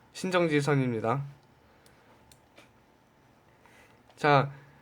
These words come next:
지하철 이 호선은 되게 유명-, 서-, 서울에서, 서울 지하철 중에서 가장 유명한 노선입니다.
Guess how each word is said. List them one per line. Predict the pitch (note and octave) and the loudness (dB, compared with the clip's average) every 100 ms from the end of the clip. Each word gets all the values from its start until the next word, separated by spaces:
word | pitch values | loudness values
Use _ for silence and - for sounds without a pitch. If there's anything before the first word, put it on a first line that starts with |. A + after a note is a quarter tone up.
| _ | _
지하철 | - D#3 E3 | 2 4 4
이 | D#3+ | 4
호선은 | E3+ E3+ E3+ D#3 D3 C3 - - _ | 4 6 6 6 4 2 -4 -20 _
되게 | D#3+ D3 C#3+ | 2 4 6
유명-, | C#3 D#3 C#3+ | 4 2 -2
서-, | - F3 E3 D3 - | -4 2 2 2 -4
서울에서, | F#3 F3+ F3 E3 D#3+ D3+ C#3 - - - - - - _ | 2 4 4 4 4 4 2 -4 -18 -20 -20 -20 -20 _
서울 | - E3 E3 | 0 2 2
지하철 | C#3+ D3+ C#3+ D#3+ D3+ C#3+ | 2 0 4 6 6 4
중에서 | D3 D3 C#3 | 0 0 0
가장 | C#3+ C#3 | 2 2
유명한 | C3+ C#3+ D#3 D#3 | 4 4 4 4
노선입니다. | C#3 C#3 C3 B2 A2+ A2 | 4 2 0 -2 0 -2